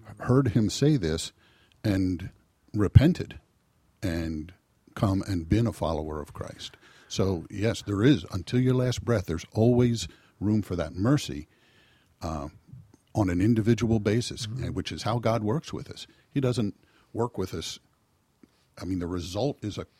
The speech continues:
Speaker 1: corporate result, but his way of achieving that corporate result is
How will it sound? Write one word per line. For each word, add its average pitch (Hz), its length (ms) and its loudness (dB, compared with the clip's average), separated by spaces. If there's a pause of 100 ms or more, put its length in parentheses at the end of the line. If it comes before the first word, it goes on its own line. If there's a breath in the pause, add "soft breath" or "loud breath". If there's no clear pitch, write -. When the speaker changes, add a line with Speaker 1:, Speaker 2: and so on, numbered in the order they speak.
Speaker 1:
corporate 104 500 -2 (540)
result, 101 480 -2 (920)
but 78 240 -6
his 92 200 -4
way 113 180 4
of 90 120 0
achieving 117 640 0
that 80 200 -2 (760)
corporate 113 500 2
result 98 460 0 (500)
is 82 300 -4